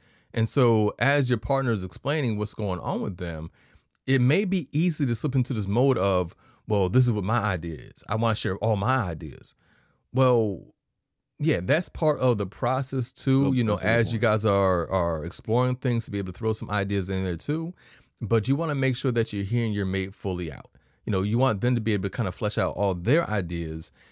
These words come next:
Speaker 1: as you are reflective listening and being curious before you start trying to throw in all your ideas. You know, you see that get
Speaker 2: That's a
Speaker 1: in
Speaker 2: good
Speaker 1: the way
Speaker 2: point.
Speaker 1: too. People don't feel supported sometimes when you are focusing more on your ideas and the way that you wanna carry things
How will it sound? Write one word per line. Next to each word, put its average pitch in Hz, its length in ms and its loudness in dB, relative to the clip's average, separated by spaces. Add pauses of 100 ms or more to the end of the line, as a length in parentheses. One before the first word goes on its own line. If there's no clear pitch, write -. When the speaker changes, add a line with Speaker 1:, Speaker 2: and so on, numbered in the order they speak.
(200)
Speaker 1:
as 123 320 2
you 123 160 2
are 92 500 2
reflective 95 520 -6
listening 107 480 -2
and 87 140 -6
being 139 360 -2
curious 80 540 -6 (400)
before 160 360 -2
you 147 120 2
start 127 400 0
trying 123 220 0
to - 60 -16
throw 120 160 0
in 110 140 -2
all 117 180 4
your 110 200 0
ideas. 80 500 -10 (240)
You 113 100 0
know, 104 120 2
you 104 100 2
see 151 180 0
that 135 220 4
get 117 140 0
Speaker 2:
That's 104 100 -2
a 104 40 -4
Speaker 1:
in 92 60 -4
Speaker 2:
good 98 60 -4
Speaker 1:
the 101 60 -2
way 98 140 0
Speaker 2:
point. 92 100 -4
Speaker 1:
too. 98 300 -4 (400)
People 185 240 2
don't 160 200 2
feel 151 140 4
supported 123 800 -2
sometimes 104 560 -2
when 101 140 -2
you 127 240 0
are 98 360 0 (220)
focusing 143 480 0
more 120 220 2
on 95 240 -4
your 117 240 0
ideas 110 400 -2
and 101 100 -4
the 101 40 -2
way 101 100 0
that 92 60 -4
you 104 240 2
wanna 170 220 0
carry 87 300 -2
things 82 400 -8